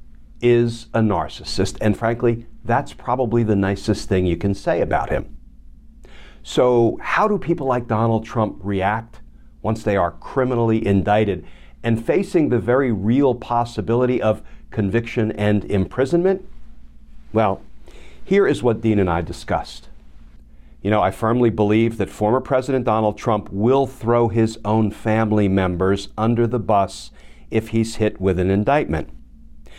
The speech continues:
We've seen that Trump has typically burned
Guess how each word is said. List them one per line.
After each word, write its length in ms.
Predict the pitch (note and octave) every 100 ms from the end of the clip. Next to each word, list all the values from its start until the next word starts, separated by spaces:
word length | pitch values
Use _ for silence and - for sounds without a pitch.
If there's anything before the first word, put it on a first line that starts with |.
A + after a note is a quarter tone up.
| - - -
We've 220 | A#2 C3
seen 460 | - - F3+ C#3 A#2+
that 240 | G#2 G2+ - - -
Trump 440 | - D#3 D#3 - -
has 180 | - C3
typically 420 | - C#3 C#3+ B2
burned 460 | G2+ A2+ A2+ G#2+